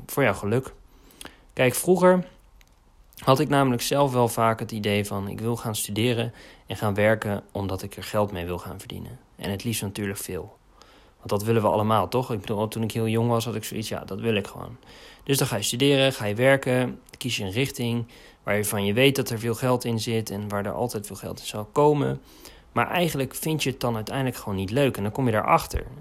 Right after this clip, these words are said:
En dan, na jaren van werken kom je daar dan achter. En dat is, kan wel eens heel, ehm, confronterend zijn. En daarom is het gewoon heel goed en heel handig om op dat moment, als je dat realiseert, te gaan kijken, "Oké,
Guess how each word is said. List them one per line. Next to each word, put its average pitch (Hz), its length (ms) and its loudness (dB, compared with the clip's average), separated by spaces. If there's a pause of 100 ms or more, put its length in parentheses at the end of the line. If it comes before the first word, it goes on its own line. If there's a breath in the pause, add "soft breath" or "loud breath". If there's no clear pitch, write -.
En 98 60 -8
dan, 107 220 -6
na 104 280 -4
jaren 131 460 4
van 110 160 -6
werken 123 320 0
kom 117 160 -4
je 110 60 -2
daar 98 140 -6
dan 98 120 -8
achter. 113 460 0 (580 loud breath)
En 120 440 0 (200)
dat 131 240 -4
is, - 240 0
kan 190 160 2
wel 170 140 2
eens 123 140 -2
heel, 123 420 0
ehm, 110 400 0 (160)
confronterend 127 880 -2
zijn. - 220 -10 (400)
En 113 120 0
daarom 156 320 6
is 143 120 -4
het 139 140 -10
gewoon 110 260 -6
heel 127 260 0
goed 135 320 -4
en 110 140 -10
heel 117 180 -2
handig 113 400 -2 (500 loud breath)
om 104 600 -2 (300)
op 113 200 -6
dat 151 200 2
moment, 143 300 2
als 117 140 -4
je 117 60 -4
dat 127 180 0
realiseert, 113 560 -2
te 117 60 -10
gaan 101 160 -8
kijken, 98 360 -8
"Oké, 98 440 -2